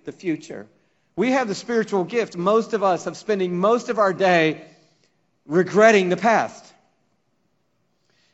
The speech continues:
And we spend a very small amount of our energy actually taking a step into the possibility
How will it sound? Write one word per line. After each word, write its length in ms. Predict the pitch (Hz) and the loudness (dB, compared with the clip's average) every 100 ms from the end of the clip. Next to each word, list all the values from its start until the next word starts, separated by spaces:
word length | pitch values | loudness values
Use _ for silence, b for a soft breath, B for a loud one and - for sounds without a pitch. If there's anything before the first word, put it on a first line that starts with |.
| _ | _
And 280 | 175 180 165 | -2 -2 2
we 220 | 185 196 | 2 2
spend 400 | 185 - 214 190 | 0 -2 0 0
a 60 | 180 | 2
very 240 | 190 175 | 2 2
small 560 | 170 - 196 226 254 240 | 0 -2 2 6 6 4
amount 280 | 190 170 160 | 0 0 0
of 80 | |
our 140 | 147 151 | 0 -2
energy 500 | 170 151 147 160 156 | -4 -6 -6 -6 -6
actually 600 | 170 180 180 180 165 156 - _ | -4 -6 -6 -4 -4 -4 -10 _
taking 400 | - 190 190 160 | -6 -4 -2 -6
a 20 | |
step 340 | 147 - 185 170 | -8 -6 -6 -6
into 140 | 156 | -10
the 80 | 135 | -10
possibility 840 | - 156 147 123 151 135 110 107 | -10 -10 -10 -12 -10 -8 -8 -12